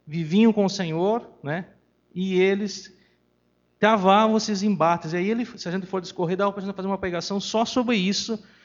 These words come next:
essas heresias, esse gnosticismo, né? E que, que João tava combatendo e pensando quando ele escreveu essa carta. Mas vamos,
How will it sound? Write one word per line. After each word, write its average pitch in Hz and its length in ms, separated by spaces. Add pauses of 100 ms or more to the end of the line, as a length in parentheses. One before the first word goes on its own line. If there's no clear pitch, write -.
(160)
essas 160 300
heresias, 175 840
esse 170 140
gnosticismo, 185 960
né? 160 260 (720)
E 196 460 (320)
que, 190 540
que 185 120
João 180 220
tava 190 180
combatendo 190 680 (140)
e 185 100
pensando 202 560
quando 196 220
ele 185 100
escreveu 170 260
essa 170 140
carta. - 320 (1800)
Mas 175 280
vamos, 208 640